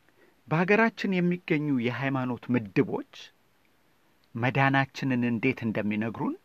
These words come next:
እንደሚያስተምሩን እንመልከት። ብዙ የክርስትና ሃይማኖት መደቦች ቢኖሩም ጥቂቱን ወይም አንጋፋ የሆኑትን በሀገራችን ያሉትን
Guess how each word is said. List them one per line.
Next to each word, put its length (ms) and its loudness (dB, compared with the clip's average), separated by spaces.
እንደሚያስተምሩን 920 -2
እንመልከት። 580 -6
ብዙ 180 0
የክርስትና 640 0
ሃይማኖት 500 0
መደቦች 480 -2
ቢኖሩም 500 2
ጥቂቱን 540 -4
ወይም 280 0
አንጋፋ 560 0
የሆኑትን 580 -6
በሀገራችን 680 0
ያሉትን 580 -6